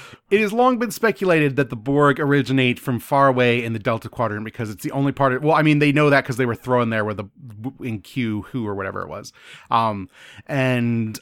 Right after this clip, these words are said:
uh, they're like, "We needed to find, if we found their home planet someday, we could maybe go and bring the fight to them and, like, kill the Borg," or whatever they do.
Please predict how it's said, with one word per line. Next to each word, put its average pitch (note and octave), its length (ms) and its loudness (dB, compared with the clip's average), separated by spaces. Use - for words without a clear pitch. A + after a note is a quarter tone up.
uh, A2 360 -4
they're B2 160 -2
like, A#2 180 -4
"We E3 180 0
needed E3 260 -2
to - 60 -16
find, C#3+ 280 2
if - 120 -10
we D#3+ 60 -4
found F#3+ 240 -2
their E3 80 0
home D3+ 140 2
planet E3+ 420 -4
someday, D3 280 0
we A#2 100 -4
could A#2+ 180 -8
maybe B2 200 -2
go A#2+ 240 0
and G#2+ 200 -6
bring C#3+ 160 2
the A#2 60 -2
fight C#3 260 -4
to - 60 -18
them C3+ 240 0
and, A2+ 140 -4
like, A2+ 240 -6
kill D#3 220 0
the A#2+ 60 -2
Borg," G#2+ 320 -4
or G2+ 40 -6
whatever G2 260 -6
they F#2 100 -12
do. C2+ 220 -16